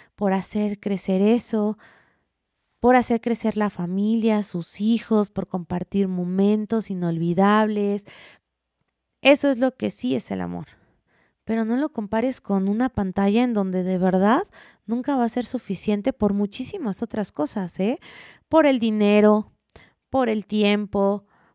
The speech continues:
por el estilo de vida, por el trabajo que tienes.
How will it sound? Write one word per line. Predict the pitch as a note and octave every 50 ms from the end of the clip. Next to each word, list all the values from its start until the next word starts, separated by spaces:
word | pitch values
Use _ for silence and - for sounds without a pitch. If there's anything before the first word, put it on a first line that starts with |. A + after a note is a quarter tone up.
| _
por | - A#3+ A#3 A#3
el | A3 G#3+
estilo | F#3+ - - - F3+ F3 F3
de | E3+ E3 E3
vida, | E3 G#3+ A#3+ C4 C4+ B3+ A#3+ A3+ A3+ A3+
por | G3+ G3+ F#3+
el | F#3 F3+ F3+ F3 -
trabajo | F3 E3+ F3 F3+ F3+ - - -
que | - - E3
tienes. | - - A3+ A#3+ B3 B3+ B3+ B3 A#3+ A#3+ A#3+ A3+ - -